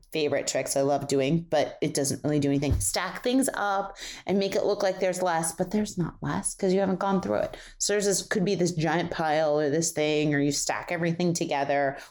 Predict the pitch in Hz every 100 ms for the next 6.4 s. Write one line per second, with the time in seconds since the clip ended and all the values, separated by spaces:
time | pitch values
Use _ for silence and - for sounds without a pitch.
0 | - 214 190 156 160 165 175 175 165 135
1 | 135 131 131 131 123 - 151 160 156 151
2 | 147 147 147 151 143 127 143 160 156 -
3 | 139 139 135 135 139 - - - - -
4 | 196 175 170 196 254 240 254 190 180 190
5 | 175 160 143 147 143 151 147 165 262 285
6 | 330 381 403 415